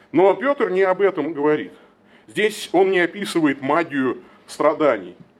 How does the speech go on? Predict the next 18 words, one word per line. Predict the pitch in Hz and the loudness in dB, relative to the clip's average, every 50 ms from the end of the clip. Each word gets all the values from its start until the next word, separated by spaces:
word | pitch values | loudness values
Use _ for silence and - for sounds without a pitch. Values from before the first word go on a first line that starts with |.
| _ _ _ _ _ - | _ _ _ _ _ -16
Скорби, | - - - 247 247 233 196 185 196 - - | -16 -6 0 2 2 2 0 -2 -2 -2 -2
беды | 151 165 202 214 185 151 151 143 | -2 0 0 0 0 0 -4 -6
и | |
боль — | 127 - 180 226 202 170 | -4 -4 -2 0 0 0
это | 156 156 165 | 0 0 -2
не | 156 156 160 | -2 -2 0
рю-, | 170 170 156 - | -2 -2 -6 -4
не | 147 160 165 | -2 0 2
рубильник, | 156 165 156 156 170 208 214 220 190 139 - - - - - _ _ _ _ | 2 2 0 -2 -6 -6 -2 0 0 0 -2 -4 -12 -20 -20 _ _ _ _
выключающий | - 139 - - 143 143 - - 170 151 143 143 - - 160 156 | -16 -14 -8 -8 -8 -6 -2 -2 -2 -2 -2 -4 -6 -8 -10 -10
грех. | 147 147 160 147 104 - - - - - _ _ _ _ _ _ _ | -6 -2 0 0 0 -2 -4 -10 -16 -20 _ _ _ _ _ _ _
Здесь | 113 117 196 247 233 233 | -10 -6 -4 -4 -4 -6
Пётр | - - 202 208 202 196 170 | 0 2 2 4 4 2 0
говорит | 165 165 170 165 160 151 143 - | 2 2 2 4 2 2 2 0
о | 143 135 | -2 -2
том, | - 156 135 123 | 0 -4 -4 -4
что, | - - - 127 120 | -6 -4 -2 -2 -2
ребята, | - - - 127 139 151 135 113 - - | -2 -4 -6 -2 0 0 0 0 -2 -6